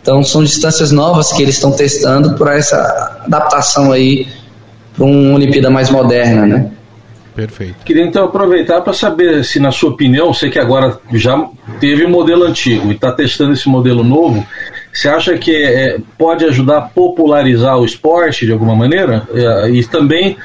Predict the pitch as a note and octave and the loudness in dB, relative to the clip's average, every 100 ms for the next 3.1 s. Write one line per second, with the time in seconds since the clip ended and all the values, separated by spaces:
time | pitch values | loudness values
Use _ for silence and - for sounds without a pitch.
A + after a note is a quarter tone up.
0 | - - F3 D3+ F#3 F#3 - G3 F#3+ E3+ | -20 -4 -2 0 0 0 0 0 0 -2
1 | - F#3+ F3+ F#3+ F3 E3+ E3 D#3+ B2+ A#2+ | -2 0 0 0 -2 -2 -2 0 0 0
2 | D#3 F3+ E3+ D3+ - D3+ D3 C#3 C3+ D#3 | 0 0 0 0 0 0 2 0 0 -2